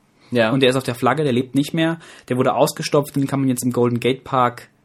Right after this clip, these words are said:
Speaker 2: besichtigen. Golden Gate
Speaker 1: Uh.
Speaker 2: Park offensichtlich in San Francisco.
Speaker 1: Ja, sehr schön.
Speaker 2: Ähm,
Speaker 1: Wer wollte nicht schon mal einen ausgestopften Bären vor der Haustür stehen haben?
Speaker 2: So, pass auf. Jetzt, jetzt konzentrierst du dich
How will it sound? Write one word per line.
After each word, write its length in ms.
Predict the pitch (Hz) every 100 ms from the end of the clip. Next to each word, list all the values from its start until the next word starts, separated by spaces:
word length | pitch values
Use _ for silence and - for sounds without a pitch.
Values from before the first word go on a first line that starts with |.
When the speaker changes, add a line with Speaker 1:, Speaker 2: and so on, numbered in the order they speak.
| _ -
Speaker 2:
besichtigen. 600 | 120 117 104 95 82 85 -
Golden 260 | 117 120
Gate 180 | 120 123
Speaker 1:
Uh. 40 | 127
Speaker 2:
Park 260 | 123 120
offensichtlich 720 | 131 117 113 120 - 110 110 - -
in 360 | 113 110 117 -
San 220 | - 107
Francisco. 560 | - 110 123 - 85 - _ -
Speaker 1:
Ja, 180 | 156 - - - -
sehr 160 | - 175
schön. 300 | - 104 101 -
Speaker 2:
Ähm, 520 | 123 131 131 139 135 120 _ _ _ _ _ _ _ -
Speaker 1:
Wer 240 | 117 131
wollte 320 | 131 143 143
nicht 320 | 131 147 -
schon 120 | - 131
mal 280 | 127 123
einen 300 | 82 117 117 -
ausgestopften 640 | 113 - 131 117 - 131
Bären 300 | 180 180 110
vor 160 | - 110
der 140 | 110
Haustür 300 | 104 - -
stehen 280 | - 101 101
haben? 140 | 98 - - - _ - - - - - - -
Speaker 2:
So, 120 | 104
pass 160 | 90 98
auf. 180 | 67 -
Jetzt, 160 | - 139 127
jetzt 180 | 135 127
konzentrierst 500 | 185 190 160 147 147
du 40 | 135
dich 280 | 135 -